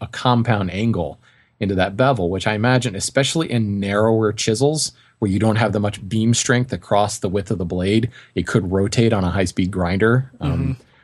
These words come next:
Speaker 1: I could see that happening, and I've run into that with vintage chisels that I've restored. I, I haven't had that problem with a premium chisel, um, but it goes away,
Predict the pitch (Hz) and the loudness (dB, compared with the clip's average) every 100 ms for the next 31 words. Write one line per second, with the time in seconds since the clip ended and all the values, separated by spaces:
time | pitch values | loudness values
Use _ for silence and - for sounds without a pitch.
0 | _ _ _ _ _ _ 127 131 127 - | _ _ _ _ _ _ 0 2 2 2
1 | 185 127 104 110 113 98 107 127 131 135 | 2 2 0 -2 -2 -2 -2 0 2 4
2 | 131 117 107 110 113 117 101 95 90 104 | 4 2 0 0 0 -2 -6 -8 -4 -4
3 | 104 123 - 147 139 135 131 127 131 - | 0 0 0 0 2 2 4 2 0 0
4 | 143 151 151 - 104 90 101 - - 139 | 2 2 0 -2 -4 -4 -6 -8 -4 0
5 | 139 127 110 - 113 110 104 90 85 - | 2 2 0 0 2 2 0 -6 -6 -2
6 | 123 113 90 85 92 85 82 - _ - | 0 2 0 -2 -4 -2 -4 -6 _ -20
7 | - _ 104 101 92 123 147 131 139 135 | -20 _ 0 0 0 0 0 0 0 0
8 | 113 120 135 80 65 | 0 0 0 -4 -12